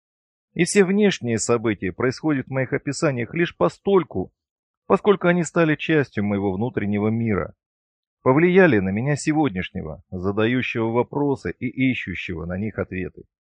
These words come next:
Именно поэтому я не придерживался какой-то особой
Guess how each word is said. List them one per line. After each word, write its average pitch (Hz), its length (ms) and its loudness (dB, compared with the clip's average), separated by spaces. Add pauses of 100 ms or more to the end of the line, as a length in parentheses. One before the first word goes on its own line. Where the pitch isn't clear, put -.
(680)
Именно 151 320 2
поэтому 147 520 2
я 98 200 -2
не 139 100 -4
придерживался 131 800 -2
какой-то 127 800 -2
особой 120 560 -2